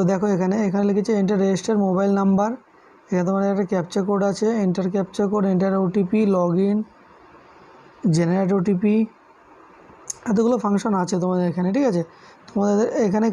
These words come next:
কোনোই কাজ নেই, একটু নিচে আসবে, নিচে এসে তোমরা এখানটায় দেখতে পাচ্ছ, এই যে তোমরা এখানে দেখতে পাচ্ছ ট্র্যাক অ্যাপ্লিকেশন স্ট্যাটাস যেটা দেখতে পাচ্ছ,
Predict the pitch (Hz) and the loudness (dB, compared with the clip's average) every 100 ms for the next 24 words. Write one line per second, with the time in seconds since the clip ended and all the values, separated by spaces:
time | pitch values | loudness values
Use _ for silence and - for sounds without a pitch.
0 | 226 208 226 226 220 214 233 226 - 233 | 0 0 0 0 0 0 -2 -4 -2 0
1 | 220 185 233 226 214 233 208 190 214 220 | 2 2 0 0 0 0 0 0 0 0
2 | 214 214 214 220 220 220 208 208 226 226 | -2 -2 0 0 0 2 0 0 -2 -2
3 | 220 - 220 - - - - - - 214 | -4 -4 -4 -4 -16 -20 -20 -20 -4 0
4 | 180 196 202 196 208 202 214 202 190 202 | 2 2 2 0 0 0 0 0 -2 -2
5 | 208 - 220 - 214 208 226 214 180 196 | -2 -2 -4 -4 -2 0 0 -2 0 0
6 | 196 196 220 214 - 196 214 202 196 202 | 0 0 0 -2 -2 -4 0 0 0 0
7 | 196 190 - 190 180 - | 0 -2 -2 -2 -2 -4